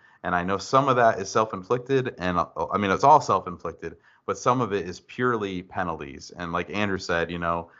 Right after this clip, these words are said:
the Josh Myers penalty probably isn't the Packers' fault. That's just dumb luck.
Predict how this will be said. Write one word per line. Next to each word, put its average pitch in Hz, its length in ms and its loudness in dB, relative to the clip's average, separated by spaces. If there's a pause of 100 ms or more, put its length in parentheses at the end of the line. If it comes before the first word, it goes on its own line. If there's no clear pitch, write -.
(240)
the 82 440 2
Josh 101 300 4
Myers 101 280 4
penalty 82 460 -6 (160)
probably 95 680 2
isn't 90 300 -10
the 85 60 -12
Packers' 87 400 0
fault. 92 280 -2
That's 85 160 -4
just - 260 -14
dumb 87 220 0
luck. 85 360 0